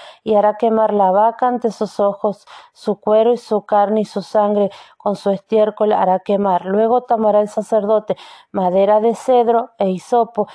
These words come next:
y escarlata, y lo echará en medio del fuego en que arde la vaca. El sacerdote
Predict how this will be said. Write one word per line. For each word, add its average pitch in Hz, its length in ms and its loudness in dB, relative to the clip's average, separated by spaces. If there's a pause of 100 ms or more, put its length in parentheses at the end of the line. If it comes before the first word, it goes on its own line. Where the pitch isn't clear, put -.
(180)
y 202 140 -4
escarlata, 214 680 0
y - 20 2
lo 214 100 2
echará 208 380 0
en 240 100 0
medio 233 320 2
del 196 200 0
fuego 214 440 0 (300)
en 196 160 -4
que 202 220 0
arde 208 340 2
la 190 180 2
vaca. 185 400 0
El 185 120 -4
sacerdote 214 760 -2